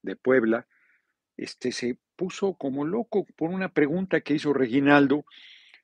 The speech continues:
cuestionando la pregunta, pues es su derecho preguntar lo que le dé la gana, pues es un debate libre, ellos hablan de lo que les da la gana, pues nadie les cuestiona eso. Entonces,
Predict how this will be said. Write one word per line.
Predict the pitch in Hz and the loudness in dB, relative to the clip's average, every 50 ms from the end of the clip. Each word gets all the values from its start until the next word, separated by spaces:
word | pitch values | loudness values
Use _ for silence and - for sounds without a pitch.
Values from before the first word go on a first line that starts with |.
| _ _ _ _ | _ _ _ _
cuestionando | - 135 127 - - - 135 139 151 165 170 180 170 165 | -2 0 0 0 0 0 2 2 2 0 -2 -2 -2 0
la | 147 147 139 | 0 -2 -2
pregunta, | - - 151 151 143 185 214 226 - - 196 - | -2 -4 -4 -4 -4 -6 -8 -6 -2 -2 -2 -2
pues | - - - - | -4 -8 -12 -12
es | 180 180 | -10 -10
su | - - 165 | -8 -6 -4
derecho | 127 139 143 156 185 196 - - 156 | -2 -2 0 0 -2 -2 -4 -6 -4
preguntar | 139 - 139 117 127 131 - 165 165 175 | -2 0 0 0 -2 -4 -4 -6 -4 -4
lo | 170 139 | -4 -2
que | - 143 | 0 0
le | 127 117 135 | 2 2 2
dé | 151 170 | 2 0
la | 160 151 151 | -2 -4 -4
gana, | 143 175 196 220 220 226 202 | -4 -6 -6 -6 -6 -6 -8
pues | - - 170 | -4 -2 -2
es | 175 143 | -2 -2
un | 170 175 | -2 -4
debate | 165 165 160 160 - - - 156 | -2 0 0 0 -2 0 2 2
libre, | 131 160 202 220 196 196 180 180 | 2 2 0 -2 0 0 0 0
ellos | 185 165 185 135 | 0 -2 0 2
hablan | 151 151 147 147 135 123 | 4 4 4 4 2 2
de | 117 110 | 2 0
lo | 113 107 | 0 0
que | 92 113 | 0 0
les | 110 110 107 107 | 0 0 0 0
da | 127 135 | 2 2
la | 139 123 117 | 2 0 -2
gana, | 139 190 220 196 151 127 | -4 -6 -6 -8 -8 -10
pues | 110 98 104 | -10 -8 -6
nadie | 127 135 135 120 | -4 -2 -2 -2
les | 104 - | -4 -4
cuestiona | - - 101 - - - 131 135 131 131 | -6 -8 -8 -4 -4 -4 -4 -4 -6 -8
eso. | 165 185 - - 95 - - _ _ _ _ _ _ _ _ _ _ _ _ _ _ _ | -10 -10 -10 -12 -14 -18 -20 _ _ _ _ _ _ _ _ _ _ _ _ _ _ _
Entonces, | - 180 196 185 220 214 - - | -2 -2 0 2 2 0 0 -4